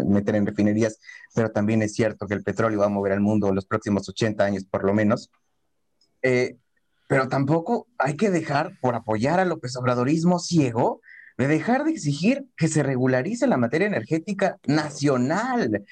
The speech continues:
que sí, está bien, los extranjeros no se metan, los españoles de nuevo no vengan a me-,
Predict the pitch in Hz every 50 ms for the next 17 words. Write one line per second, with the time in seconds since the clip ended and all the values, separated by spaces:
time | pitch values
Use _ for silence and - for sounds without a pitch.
0 | - - - - 165 170 160 165 214 233 247 254 247 233 170 151 143 - 175 180
1 | 202 214 226 214 185 160 139 127 127 - 143 143 143 202 208 190 175 180 190 190
2 | 196 185 180 202 196 196 185 165 131 127 127 131 - 147 151 175 202 202 165 156
3 | 165 190 196 185 180 180 180 175 190 190 185 185 175 139 113 101 92